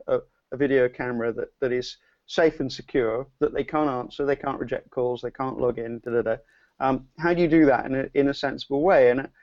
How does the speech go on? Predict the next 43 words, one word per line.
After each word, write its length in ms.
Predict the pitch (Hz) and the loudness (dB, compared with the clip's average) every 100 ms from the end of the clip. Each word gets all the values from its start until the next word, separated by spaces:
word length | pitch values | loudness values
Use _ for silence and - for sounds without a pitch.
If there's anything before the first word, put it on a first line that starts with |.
| _ _ - | _ _ -4
and, 180 | 156 - | -2 -2
and 160 | 175 180 _ | -6 -10 _
that's 240 | 170 208 - | -2 -2 2
been 160 | 208 | 2
a 80 | 190 | 4
really 240 | 175 165 151 | 6 6 6
nice 300 | 151 143 - | 4 0 2
way 160 | 139 | 2
to 200 | 131 - _ | 2 -8 _
play 240 | - 139 135 | 0 2 4
with 140 | 120 | 2
this. 260 | 117 117 - | -2 -4 -4
And, 200 | 123 123 | -8 -6
and 360 | 135 135 131 127 _ _ _ - | -4 -4 -6 -10 _ _ _ -4
think 200 | 160 156 | -4 -2
from 180 | 147 139 | -4 -2
the 100 | 127 | 2
human 320 | 185 240 156 | 4 4 2
point 240 | - 120 | 0 -4
of 80 | 117 | -4
view, 200 | 123 120 | -4 -2
what 120 | 131 | 2
I 100 | 131 | 2
discovered 500 | 127 139 - 170 160 | 2 -4 -2 2 2
was 220 | 139 127 - | 4 0 0
that 140 | - _ _ _ _ _ _ _ _ 160 | -4 _ _ _ _ _ _ _ _ 4
the, 200 | 160 156 _ _ _ | 4 2 _ _ _
there's 200 | 170 160 | 2 4
a 60 | 160 | 2
huge 420 | 151 214 226 - | 2 2 2 0
power 400 | - 165 143 135 | -4 0 2 2
in 120 | 131 | 2
an 120 | 139 143 | 0 0
intentional 840 | 147 151 175 165 - - 165 147 | -2 -4 -4 -4 -4 -6 -4 -2
gesture 640 | - 143 - - 117 110 - _ _ | -2 -2 -2 -10 -8 -8 -10 _ _
by 260 | - 147 151 | 0 2 2
a 60 | 147 | 0
human 420 | - 139 123 117 | -2 -4 -4 -8
physically 680 | - 151 165 127 143 135 - _ _ _ _ | -2 0 0 -4 -4 -4 -6 _ _ _ _
showing 460 | - - 160 156 151 | -6 4 6 6 4
something 400 | - 135 127 131 | -2 -8 -8 -12
to 80 | 131 | -12
something, 540 | - 131 127 135 131 | -10 -8 -8 -8 -10